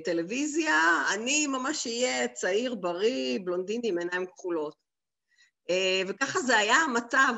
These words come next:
עד בערך לפני שנתיים, סליחה, זה כבר שלוש שנים,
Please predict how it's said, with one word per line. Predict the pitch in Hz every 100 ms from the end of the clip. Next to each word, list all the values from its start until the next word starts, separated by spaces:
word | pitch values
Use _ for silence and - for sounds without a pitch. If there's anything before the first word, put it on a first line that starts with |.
| 208
עד | 220 202
בערך | 196 220 269 214
לפני | 185 202 196 233 233 220
שנתיים, | - 196 160 - 226 285 220 156 294 -
סליחה, | - 185 175
זה | 165
כבר | 165 147
שלוש | - 180 247 -
שנים, | - 349 370 427